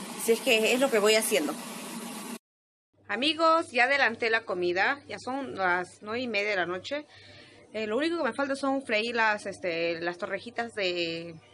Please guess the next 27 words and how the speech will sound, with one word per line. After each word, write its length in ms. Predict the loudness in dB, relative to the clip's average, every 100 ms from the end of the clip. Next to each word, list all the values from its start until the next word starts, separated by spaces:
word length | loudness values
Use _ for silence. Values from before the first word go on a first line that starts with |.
| -20 -20 -20 -20
de, 200 | -10 -8
¿cómo 200 | -8 -14
se 80 | -12
llama? 140 | -10
De 360 | -4 -2 -2 -4
coliflor. 520 | -4 -4 0 2 0 -2 -20 -20 -12 -10
Ya 80 |
está 180 | -2 -2
listo 320 | -2 -4 -8
todo 240 | -6 -6 -4
solamente 300 | -6 -6 -4
para 180 | -2 -2
freír. 280 | -4 -6
Estoy 160 | -8 -8
esperando 260 | -6 -6 -8
que 80 |
Tuana 300 | -8 -6 -6
acabe 500 | -4 -2 0 0 -4 -10 -20 -14
de, 80 | -12
de 320 | -12 -12 -12
hacer 320 | -10 -10 -10
un, 260 | -14 -16 -18 -20 -20 -14
una 200 | -2 2
hoja 220 | 2 0
más 100 | -6
de 80 | -8
tarea. 420 | -8 -4 -2 -2